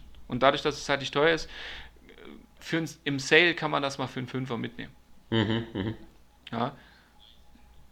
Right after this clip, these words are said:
Speaker 1: Was?
Speaker 2: Ja. Ja, hier kostet jetzt dreißig, also bei, bei,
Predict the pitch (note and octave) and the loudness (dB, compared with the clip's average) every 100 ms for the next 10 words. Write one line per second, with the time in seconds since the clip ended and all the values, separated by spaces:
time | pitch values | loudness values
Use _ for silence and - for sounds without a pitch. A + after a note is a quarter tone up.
0 | - - - - - _ - - - A#2+ | -20 -20 -20 -20 -20 _ -20 -20 -12 -8
1 | C3+ - - - _ - - - - _ | -8 -8 -20 -20 _ -20 -20 -20 -20 _
2 | - _ _ - - - F#2+ F#2 F#2 - | -20 _ _ -20 -20 -8 -6 -6 -8 -18
3 | - - - G2 B2+ - B2 A#2 - F#2 | -20 -20 -4 0 4 6 6 4 2 8
4 | A2+ G#2+ D#2+ - - F2 E2 D#2+ E2 D#2+ | 8 8 2 -6 -6 -6 -6 -8 -8 -8
5 | D#2+ - - - - - - - - - | -12 -18 -20 -18 -18 -18 -20 -20 -20 -20
6 | _ F2+ E2 E2+ E2+ D#2+ | _ 0 2 2 0 -2